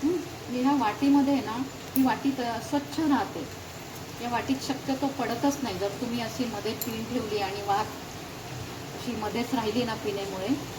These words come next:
तर मग तुमचं तूप वाटीत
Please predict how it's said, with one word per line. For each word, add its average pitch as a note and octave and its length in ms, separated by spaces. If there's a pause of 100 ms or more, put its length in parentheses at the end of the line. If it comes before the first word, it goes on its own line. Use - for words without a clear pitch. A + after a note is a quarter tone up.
(760)
तर G#3+ 140
मग A#3+ 180 (960)
तुमचं A#3 260 (180)
तूप A#3+ 360
वाटीत G#3+ 260